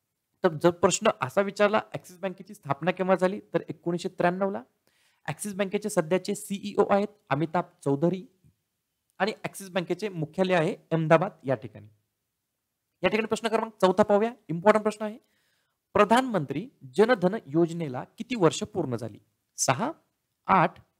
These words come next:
पाच की यापैकी नाही? तर सर्वात प्रथम आपल्याला हे माहित पाहिजे की नेमकी प्रधानमंत्री जन योजना सुरू कधी झाली. तर विद्यार्थी मित्रांनो, ही सुरू झाली दोन हजार चौदा ला. मग दोन हजार चौदा ते दोन हजार वीस किती वर्ष झाली? सहा वर्ष झाले. Simple गोष्टी असतात,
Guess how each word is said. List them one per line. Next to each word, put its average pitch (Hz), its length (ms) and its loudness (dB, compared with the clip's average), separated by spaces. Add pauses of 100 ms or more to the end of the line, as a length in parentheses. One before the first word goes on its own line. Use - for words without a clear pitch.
(220)
पाच 160 360 0 (280)
की 214 100 -4
यापैकी 117 360 2
नाही? 101 120 -20 (360)
तर 123 40 -20
सर्वात 135 340 0
प्रथम 214 420 -2
आपल्याला 196 280 -4 (120)
हे 190 80 2
माहित 170 200 0
पाहिजे 113 280 -12
की 233 160 -20
नेमकी 190 360 -8
प्रधानमंत्री 180 800 0
जन 185 200 -4
योजना 175 320 -4
सुरू 269 400 -2
कधी 143 160 0
झाली. 107 220 -14 (380)
तर 113 40 -20
विद्यार्थी 175 380 -10
मित्रांनो, 208 260 -8
ही 202 80 -10
सुरू 180 240 -6
झाली 135 200 -4
दोन 151 180 -6
हजार 117 200 -6
चौदा 143 340 -2
ला. - 100 -10 (320)
मग 110 160 -18
दोन 127 140 -6
हजार 143 180 -2
चौदा 156 400 -4 (140)
ते 165 60 -6
दोन 147 180 -4
हजार 156 240 -4 (260)
वीस 147 320 -6
किती 214 140 -10
वर्ष 240 140 4
झाली? 233 240 -2 (260)
सहा 247 260 2
वर्ष 180 180 4
झाले. 113 200 -2 (320)
Simple 240 280 0
गोष्टी 240 260 4
असतात, 240 180 -6